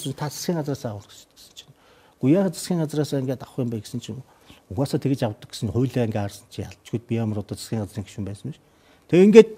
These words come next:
юс сар утга хугацаанд нэгдүгээр цалин авдггүй, хоёрдугаар маш их шүүмжлэл, нөгөө мөнгөгүй, мөнгө төрөгч байдгүй сайд. Тэгсэн ингээд хэвлэлүүлэх гэж байхгүй. Тэгсэн тэр ёсн сарын,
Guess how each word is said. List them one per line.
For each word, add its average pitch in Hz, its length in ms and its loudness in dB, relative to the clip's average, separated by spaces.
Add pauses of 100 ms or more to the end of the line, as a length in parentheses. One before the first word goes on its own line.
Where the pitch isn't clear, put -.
(420)
юс 180 80 4
сар 165 160 6
утга - 240 -6
хугацаанд 147 320 2
нэгдүгээр - 800 0
цалин 135 400 2
авдггүй, - 320 -8
хоёрдугаар 135 460 4 (260)
маш - 240 -4
их - 80 -6
шүүмжлэл, 117 480 2
нөгөө 113 160 2
мөнгөгүй, 175 600 2 (200)
мөнгө 151 240 0
төрөгч 143 240 0
байдгүй - 160 -6
сайд. - 400 -10 (420)
Тэгсэн - 360 2
ингээд 160 280 2
хэвлэлүүлэх 156 560 6
гэж - 80 -20
байхгүй. - 400 -12 (440)
Тэгсэн - 240 0
тэр 190 240 6 (440)
ёсн 117 400 0
сарын, 170 420 0